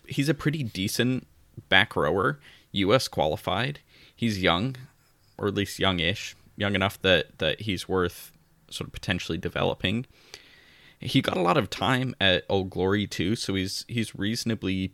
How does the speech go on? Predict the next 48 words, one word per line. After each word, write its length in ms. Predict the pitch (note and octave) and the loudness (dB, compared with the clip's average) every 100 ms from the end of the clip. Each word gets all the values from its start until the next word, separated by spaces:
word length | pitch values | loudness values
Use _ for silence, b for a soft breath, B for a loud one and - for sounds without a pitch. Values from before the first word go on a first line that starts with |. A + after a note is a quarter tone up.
| _ | _
seasoned 760 | - - - F#2 F#2+ G2 G2+ - | -10 -6 -4 -4 -2 -4 -4 -4
as 180 | F2 - | -6 -4
an, 300 | D#2 D#2 - - | -4 -6 -8 -8
an 140 | G2 | -8
M 160 | - F2+ | -6 -4
L 100 | F2+ | -4
R 420 | E2+ D#2 - G2+ - - | -4 -4 -4 -6 -10 -2
option. 500 | F#2+ - - F2+ A2+ B B B B | -2 -2 -4 -4 -4 B B B B
I 80 | G2 | -4
think 300 | - B2 - _ - | -2 -2 -4 _ -2
Nola 320 | G2+ G#2+ A#2 | 2 2 2
Gold 460 | A#2 A#2+ A#2+ - - | 0 0 0 -4 -4
could 260 | A#2+ A#2 - - | -2 -2 -8 -6
do 160 | - | -2
worse 340 | A2+ B2 C3 - | 0 2 0 0
than, 340 | A#2+ B2 B2+ - | -4 -4 -8 -6
than 140 | - | -2
having 320 | A2 A2 A#2 | 0 0 0
him 200 | A2+ A#2 A#2 | -2 -2 -2
in, 200 | A#2 - _ | -6 -8 _
in 280 | A#2+ A2 A#2 _ - | -4 -4 -6 _ -6
as 140 | A2+ | -2
a 40 | |
backup. 400 | - - - - - | 0 -2 -2 -6 -2
And 80 | |
I 40 | G2+ | 0
mean, 200 | A2+ A#2+ | 0 0
it's 200 | G2+ - | -4 -4
only 160 | D3 | -2
because 360 | G2+ F2 G2 - | -2 -4 -6 -6
we've 200 | F2+ G#2+ | -4 -2
got 200 | F2 F2 | 0 0
a, 100 | E2+ - - _ | -2 -6 -18 _
you 100 | - | -10
know, 60 | F#2+ | -10
freaking 540 | - - - G#2+ B1 - | -10 -8 -6 -6 -8 -8
awesome 440 | - G2+ - D#2 | -6 -6 -6 -6
back 280 | - D2+ - | -2 -2 0
row 300 | E2 F2 - D2 | 0 0 0 -2
that 180 | D#2 - B B B B B - | -2 -4 B B B B B 0
really 280 | G#2+ G#2 F#2+ | 2 4 2
just 220 | F2+ - | 0 0
doesn't 300 | F2+ G2 G2+ | 0 0 -4
have 160 | F2+ | -6
the 80 | E2 | -6
space 400 | - - F#2 F#2 | -6 0 0 0
for 180 | - C2+ | -4 -4
anything, 560 | D#2+ D2 - C#2 C#2+ | -4 -4 -6 -6 -8